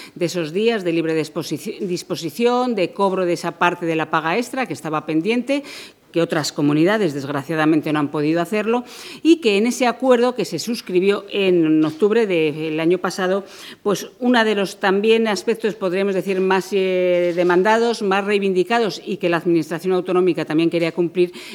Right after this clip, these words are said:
era volver a eso que ha sido siempre habitual, es todos los años, pues poder ofertar una serie de plazas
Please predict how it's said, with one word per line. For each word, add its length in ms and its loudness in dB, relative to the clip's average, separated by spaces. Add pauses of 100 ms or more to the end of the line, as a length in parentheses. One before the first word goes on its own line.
era 260 0
volver 500 2 (300)
a 340 2
eso 480 -2
que 60 -4
ha 60 -2
sido 260 -4
siempre 360 0
habitual, 460 2
es 160 -4
todos 340 -4
los 200 -2
años, 320 0
pues 180 -8
poder 320 -2
ofertar 480 -4
una 160 0
serie 320 -2
de 140 0
plazas 540 -2